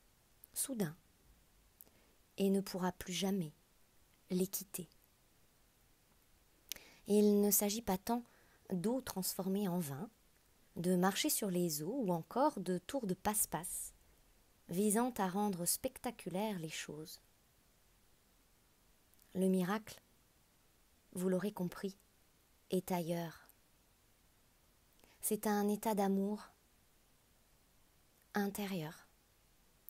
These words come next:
une vue de l'esprit, un point de vue, comme au sommet,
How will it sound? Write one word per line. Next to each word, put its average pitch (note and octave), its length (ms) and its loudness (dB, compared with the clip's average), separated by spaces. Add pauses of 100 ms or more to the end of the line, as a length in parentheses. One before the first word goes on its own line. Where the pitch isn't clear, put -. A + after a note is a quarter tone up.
(140)
une G3+ 300 4
vue F#3+ 280 -4 (260)
de F#3 140 0
l'esprit, F#3+ 580 2 (800)
un A3 180 2
point C#4 300 -4
de A#3 100 0
vue, E3+ 400 -6 (720)
comme A#3+ 260 4
au G#3 120 4
sommet, G3+ 640 2